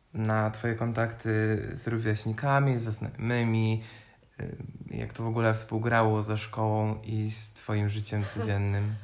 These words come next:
Speaker 2: O kurczę, tutaj to szczerze mówiąc mam sporo do powiedzenia, ponieważ jeśli chodzi o szkołę, to szkołę zmieniłam. Szkołę zmieniłam, ale to w sumie nie ze względu na aktorstwo, co poniekąd,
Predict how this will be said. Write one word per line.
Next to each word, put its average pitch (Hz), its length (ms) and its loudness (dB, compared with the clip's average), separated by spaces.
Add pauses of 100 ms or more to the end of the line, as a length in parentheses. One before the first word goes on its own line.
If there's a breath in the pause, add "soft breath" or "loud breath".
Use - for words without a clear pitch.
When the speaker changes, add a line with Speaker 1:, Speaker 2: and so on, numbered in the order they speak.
(160)
Speaker 2:
O 240 160 0
kurczę, 214 460 -4 (320 loud breath)
tutaj 285 240 0
to 262 120 -4
szczerze 233 260 -4
mówiąc 233 240 -2
mam 214 140 -6
sporo 233 320 -4
do 214 80 -4
powiedzenia, 214 520 -6
ponieważ 190 400 -8
jeśli 196 220 -10
chodzi 214 260 -4
o 196 100 -4
szkołę, 214 460 0
to 202 340 -2 (680 loud breath)
szkołę 285 420 4
zmieniłam. 185 560 -4 (480 loud breath)
Szkołę 269 320 4
zmieniłam, 240 680 0 (120)
ale 233 200 -2
to 233 100 -6
w 220 60 -10
sumie 226 180 -6
nie 220 140 -2
ze 220 80 -2
względu 214 380 -2
na 208 100 -2
aktorstwo, 214 720 -4
co 208 280 0
poniekąd, 202 760 -6